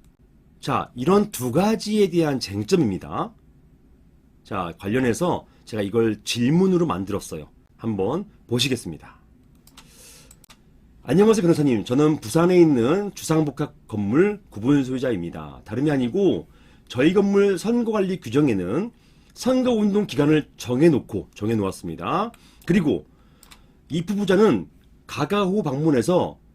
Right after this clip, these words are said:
선거운동할 수 없다. 즉, 선거운동 기간을 정해놨다라는 것은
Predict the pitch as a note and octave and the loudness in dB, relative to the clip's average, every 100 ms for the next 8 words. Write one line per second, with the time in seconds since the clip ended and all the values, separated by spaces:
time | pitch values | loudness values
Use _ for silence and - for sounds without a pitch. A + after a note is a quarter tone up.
0 | - - A3 A#3+ A#3 A3+ F#3+ F#3 F3+ F#3 | -20 -6 0 2 4 4 2 0 0 0
1 | F3 G3+ F3+ - C#3+ - - _ - B2 | 0 0 -2 -2 -6 -6 -18 _ -2 -2
2 | - B3 B3 A#3 G3+ F#3 G3 C#3+ D3+ D3 | 0 0 2 0 0 -2 -2 0 0 0
3 | A#2+ C3+ B2 - B2 A#2+ A#2+ G#2+ G#2 F3 | -2 -2 -2 -4 -2 -2 -2 -4 -2 0
4 | G3+ G#3 | 0 -2